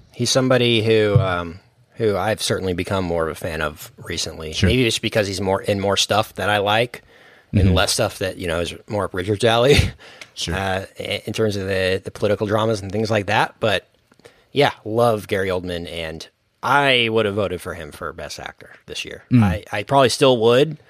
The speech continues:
Speaker 1: but, uh, I know, I know that, um, uh, Riz Ahmed's probably gonna win, and
Speaker 2: Sure.
Speaker 1: deserved, deservedly so. That
Speaker 2: Yeah.
Speaker 1: was, that was a great
Speaker 2: It's
Speaker 1: movie.
Speaker 2: a tight, it's a tight field this year. He is some,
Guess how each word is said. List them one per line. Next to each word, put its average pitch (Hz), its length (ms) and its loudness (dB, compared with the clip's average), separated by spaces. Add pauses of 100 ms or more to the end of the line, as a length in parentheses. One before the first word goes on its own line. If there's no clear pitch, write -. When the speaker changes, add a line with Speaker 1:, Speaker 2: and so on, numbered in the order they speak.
(360)
Speaker 1:
but, 101 260 0
uh, 98 60 0
I 92 180 2
know, 98 180 -4 (240)
I 104 80 -2
know 92 280 2
that, 85 260 -2
um, 78 300 -4 (1120)
uh, 92 180 2
Riz 95 200 2
Ahmed's 85 300 -4
probably 76 380 -2
gonna 71 200 -10
win, 73 240 -8 (100)
and 78 200 -8
Speaker 2:
Sure. 117 120 4
Speaker 1:
deserved, 80 380 -4
deservedly 92 480 -2
so. - 320 -8
That 240 60 0
Speaker 2:
Yeah. 190 80 2
Speaker 1:
was, - 280 -8
that - 120 -8
was - 100 -8
a - 20 -12
great - 120 -4
Speaker 2:
It's - 100 -4
Speaker 1:
movie. 147 100 -4
Speaker 2:
a - 20 -6
tight, 139 220 4 (100)
it's 131 140 -2
a 135 60 -2
tight 127 220 2
field 92 260 0
this 85 180 -2
year. 80 160 -4 (240)
He 226 400 2
is 139 140 0
some, 147 200 -4